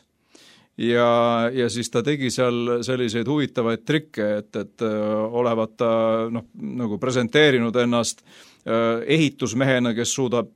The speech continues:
äh, projekteerida ja ehitada losse, ja siis keegi kohalik valitseja küsis ja avastas, et näed, huvitav ori, et, et oskab, väidab, et oskab ehitada, ja anti siis talle plaan kätte, et sinna ja sinna, selleks ja selleks ajaks.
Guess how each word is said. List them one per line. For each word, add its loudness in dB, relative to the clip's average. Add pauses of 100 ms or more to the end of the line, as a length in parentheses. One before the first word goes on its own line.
äh, 2
projekteerida 2
ja 2
ehitada -2
losse, 2
ja -2
siis -6
keegi -4
kohalik 0
valitseja 0
küsis -2
ja 2 (460)
avastas, -2
et -8
näed, -2
huvitav 0
ori, 4
et, -2
et -4
oskab, -4
väidab, 2
et -4
oskab -4
ehitada, 0 (140)
ja 0 (640)
anti -4
siis -6
talle 0
plaan 2
kätte, -2
et -6
sinna -2
ja -4
sinna, -2
selleks -4
ja -6
selleks -4
ajaks. 0